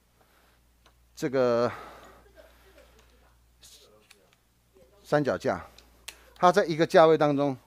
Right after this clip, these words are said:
就是做那个价位最好的三脚架。那你或许不相信，但是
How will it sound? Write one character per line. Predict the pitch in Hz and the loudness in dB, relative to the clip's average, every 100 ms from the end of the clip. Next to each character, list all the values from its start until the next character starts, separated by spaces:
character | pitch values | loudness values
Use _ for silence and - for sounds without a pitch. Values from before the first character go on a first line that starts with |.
| - | -18
就 | - 160 | -8 -6
是 | 156 | -6
做 | 143 165 117 - | -6 -4 -4 -6
那 | - 165 | -6 -4
个 | 143 | -2
价 | 147 135 | 0 0
位 | 127 | 0
最 | 139 113 | -4 -6
好 | 92 | -6
的 | 98 | -8
三 | 107 | -8
脚 | 95 80 | -8 -10
架。 | 90 78 _ - - - - - | -12 -12 _ -20 -20 -20 -20 0
那 | 190 | 2
你 | 160 | 4
或 | 180 | 2
许 | 139 | -2
不 | 127 156 | -4 -4
相 | 147 139 | -2 -2
信， | 147 113 95 | -4 -8 -6
但 | 156 143 | -4 -2
是 | 160 | -4